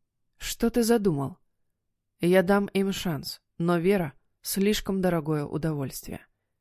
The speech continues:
Когда тьма рассеялась, демоны оказались на крыше колоннады площади Святого Петра. Холодный ветер дул со стороны собора. По площади ходили стайки туристов,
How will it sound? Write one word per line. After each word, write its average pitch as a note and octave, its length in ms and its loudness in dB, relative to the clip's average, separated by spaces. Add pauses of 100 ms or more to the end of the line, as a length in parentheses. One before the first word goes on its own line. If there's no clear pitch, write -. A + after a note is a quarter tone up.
(360)
Когда F3+ 340 2
тьма A#3+ 320 0
рассеялась, A3 720 0 (260)
демоны A#3 480 2
оказались G3 540 0
на F3+ 120 -2
крыше G3 340 -2
колоннады F3+ 600 -2
площади F3+ 460 -4
Святого D#3 420 -4
Петра. D3+ 480 -6 (400)
Холодный F3+ 520 4
ветер F#3+ 340 0
дул F3+ 180 2
со F3+ 160 -2
стороны F3 400 0
собора. F#3+ 560 -2 (380)
По F#3+ 120 8
площади G#3 480 0
ходили F3+ 380 2
стайки E3 420 -2
туристов, F#3 520 0